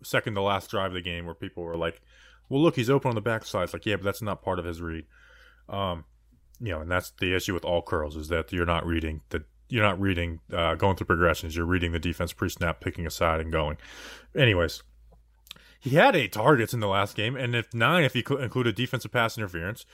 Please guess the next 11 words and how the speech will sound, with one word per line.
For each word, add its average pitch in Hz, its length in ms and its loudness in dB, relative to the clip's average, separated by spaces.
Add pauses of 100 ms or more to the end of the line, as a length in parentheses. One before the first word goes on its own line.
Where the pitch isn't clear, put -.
(260)
One 131 260 4
was 156 140 4
on 151 100 2
that 156 160 2
right 135 200 2
sideline 101 520 -2
where 101 140 0
he 110 60 -4
didn't 107 260 -6
catch 87 260 -6
it, 127 140 -8